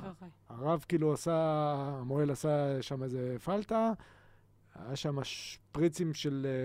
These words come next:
Speaker 2: אה, ש-, של דם, היה שם היסטריה, אנשים צעקו.
Speaker 1: אה, מטורף.
Speaker 2: זה נגמר, אה, ב-, ב-, בסדר, אבל הח-, ה-, היה, היה
Speaker 1: מתי
Speaker 2: שם
Speaker 1: זה
Speaker 2: ב-,
Speaker 1: קרה?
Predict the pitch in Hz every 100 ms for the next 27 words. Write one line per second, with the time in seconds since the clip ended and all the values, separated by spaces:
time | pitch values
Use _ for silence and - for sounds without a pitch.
0 | 131 120 - 127 123 127 120 180 240 226
1 | 147 147 147 151 131 127 208 214 208 160
2 | 131 160 139 139 131 - 233 302 311 254
3 | - 196 185 - 196 202 127 135 135 165
4 | 202 220 233 240 208 254 220 214 - 339
5 | 240 151 143 160 165 170 170 156 - -
6 | 156 156 175 - _ - - _ _ _
7 | _ - - 151 185 190 160 185 202 185
8 | 175 151 202